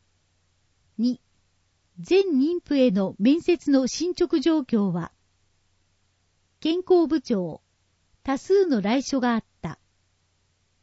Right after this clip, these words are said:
三、産後ケア事業について、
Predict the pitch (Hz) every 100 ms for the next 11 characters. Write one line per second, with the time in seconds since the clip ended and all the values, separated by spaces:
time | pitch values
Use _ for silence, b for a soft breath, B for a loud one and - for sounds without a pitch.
0 | _ _ _ _ - 240 233 - _ _
1 | _ _ _ _ - 320 381 392 370 381
2 | 370 359 349 349 320 208 202 247 240 -
3 | 185